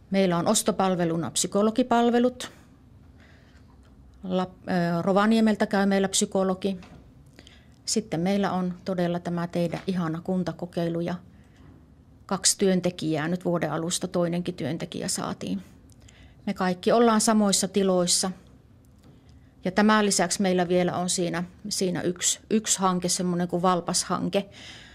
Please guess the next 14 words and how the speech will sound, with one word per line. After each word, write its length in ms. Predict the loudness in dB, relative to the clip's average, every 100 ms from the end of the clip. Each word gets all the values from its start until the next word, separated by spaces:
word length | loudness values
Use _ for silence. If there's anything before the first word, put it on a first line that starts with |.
| -20 -8
Mutta 400 | -8 -4 -4 -4 -4
se 220 | 2 4
ei 140 | 4
kerkeä 360 | 4 0 2 -2
työhuonetta 680 | 2 2 2 2 0 -2 -4
kuluttaa, 520 | -2 -2 -4 -6 0
se 180 | 0 2
on 80 |
täysin 320 | 2 2 2 0
asiakastyössä. 1000 | 0 2 0 0 -4 -2 -2 0 -2 -2 -10 -20 -20 -20 -20 -20 -20 -20 -20 -20 -20 -20 -20 -20 -20 -20 -20 -20 -20 -20 -20 -20 -20 -20 -20 -20 -20 -20 -20 -20 -20 -20 -20 -20 -20 -20 -20 -20 _ -20 0
Tässä 320 | 2 4 6
näette 400 | 8 6 4 2
sitten 360 | 2 2 4 6
meidän, 320 | 8 6